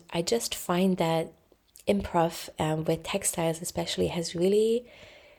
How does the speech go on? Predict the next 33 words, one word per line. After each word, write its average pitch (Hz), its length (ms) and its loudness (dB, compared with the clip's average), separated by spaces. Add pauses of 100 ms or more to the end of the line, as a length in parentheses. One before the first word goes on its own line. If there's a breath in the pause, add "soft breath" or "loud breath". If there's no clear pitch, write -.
(140 loud breath)
helped 202 300 0
me 196 220 4
gain 165 380 2
confidence 160 760 0
creatively 170 800 0
in 160 560 0
figuring 175 560 2
stuff 156 320 -2
out 151 340 0
as 156 160 2
I 156 60 2
go 156 260 0
along. 147 480 -4 (880)
And 156 480 2 (720 loud breath)
I'm 185 80 6
noticing 226 480 6
also 170 380 6
that 156 400 2 (120)
the 180 140 4
more 202 460 2
we 208 160 2
live 175 340 4
in 160 180 0
very 170 440 2
uncertain 160 580 -2
times, 156 640 -4
which 170 260 -2
we 175 200 -2
obviously 170 340 -4
have 175 380 -4
for 160 640 -2 (160)
years 156 280 0
now, 156 360 -4